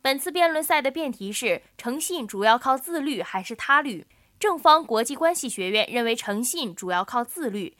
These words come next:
反方法学院认为诚信主要靠他律。随着一辩陈词完毕，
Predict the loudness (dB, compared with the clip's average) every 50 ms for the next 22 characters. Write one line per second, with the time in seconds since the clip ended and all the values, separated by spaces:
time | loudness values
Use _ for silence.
0 | _ _ _ _ 4 6 6 6 6 4 4 6 6 4 2 2 2 0 -4 0
1 | 2 2 2 2 2 0 0 2 0 0 -2 -4 -4 -4 -2 -2 -2 -2 -4 -4
2 | -8 -4 -2 -2 -2 -2 -2 -4 -6 -2 2 4 6 6 4 2 -2 -8 -10 _
3 | _ -20 -20 _ _ -6 -4 -2 -2 0 0 -2 -2 -2 -2 -2 -2 -2 -2 -4
4 | -6 -4 -4 -4 -2 -2 -2 -2 -4 -6 -8 -10 -10 -12